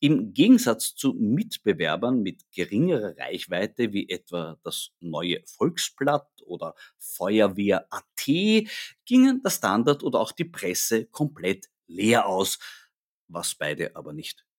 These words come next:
kränken musste. Wolfgang Fellners käufliches Gratisblatt wird immer wieder mit dem Attribut dümmer als die Polizei erlaubt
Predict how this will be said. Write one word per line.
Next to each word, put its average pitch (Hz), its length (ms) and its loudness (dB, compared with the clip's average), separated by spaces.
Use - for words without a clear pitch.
kränken - 480 -10
musste. 117 420 4
Wolfgang 135 600 6
Fellners 147 560 2
käufliches 139 720 -2
Gratisblatt 120 1000 -4
wird 139 400 2
immer 143 300 2
wieder 131 160 0
mit 131 220 4
dem 110 140 -2
Attribut 143 680 -6
dümmer 139 680 6
als - 260 -2
die - 100 -8
Polizei 101 800 -2
erlaubt 101 640 2